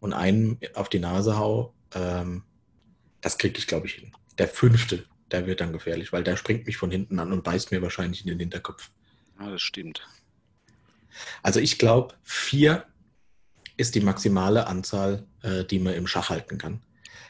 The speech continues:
Speaker 1: Ähm, ab dem fünften ist das, äh, so gut wie unmöglich. Höchstens mal ist Chuck, Chuck Norris.
Speaker 2: Ja, gut, das stimmt.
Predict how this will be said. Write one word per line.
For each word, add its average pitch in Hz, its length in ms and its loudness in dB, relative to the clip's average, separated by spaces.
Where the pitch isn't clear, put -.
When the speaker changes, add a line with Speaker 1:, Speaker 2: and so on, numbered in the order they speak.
Speaker 1:
Ähm, 82 520 -4
ab - 140 -12
dem 90 100 -12
fünften 85 440 -4
ist - 220 -6
das, - 380 -6
äh, 80 160 -10
so - 200 -14
gut - 180 -20
wie - 60 -16
unmöglich. - 600 -18
Höchstens 120 340 2
mal 139 100 2
ist 117 140 0
Chuck, - 280 -4
Chuck - 180 -4
Norris. 92 440 -10
Speaker 2:
Ja, - 120 -6
gut, - 200 -14
das - 120 -6
stimmt. - 440 -8